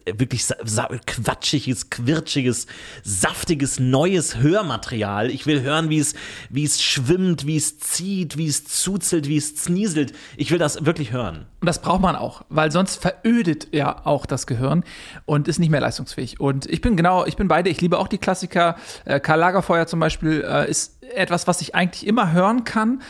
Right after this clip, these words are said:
Speaker 2: aber wo ich auch merke, ich entwickle mich damit nicht mehr weiter. Ich möchte etwas, was mich stimuliert und gleichzeitig aber auch in eine Balance bringt,
Speaker 1: Mhm.
Speaker 2: ähm, um mir, ja, um mit, damit ich mit mir selbst eben im Reinen bin und in der Balance bin. Und, äh, ja, da, da können wir direkt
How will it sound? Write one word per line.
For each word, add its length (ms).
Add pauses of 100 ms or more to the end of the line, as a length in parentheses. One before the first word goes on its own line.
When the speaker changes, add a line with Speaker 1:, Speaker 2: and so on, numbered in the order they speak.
(160)
Speaker 2:
aber 300
wo 80
ich 160
auch 140
merke, 300
ich 120
entwickle 280
mich 120
damit 240
nicht 100
mehr 160
weiter. 320
Ich 80
möchte 240
etwas, 320 (400)
was 160
mich 180
stimuliert 520
und 100
gleichzeitig 540
aber 160
auch 120
in 60
eine 160
Balance 500
bringt, 480
Speaker 1:
Mhm. 320 (220)
Speaker 2:
ähm, 240
um 160
mir, 720
ja, 140
um 120
mit, 300
damit 220
ich 80
mit 120
mir 140
selbst 280
eben 220
im 140
Reinen 260
bin 140
und 180
in 80
der 100
Balance 340
bin. 180 (520)
Und, 440
äh, 120
ja, 160
da, 140 (160)
da 80
können 160
wir 60
direkt 340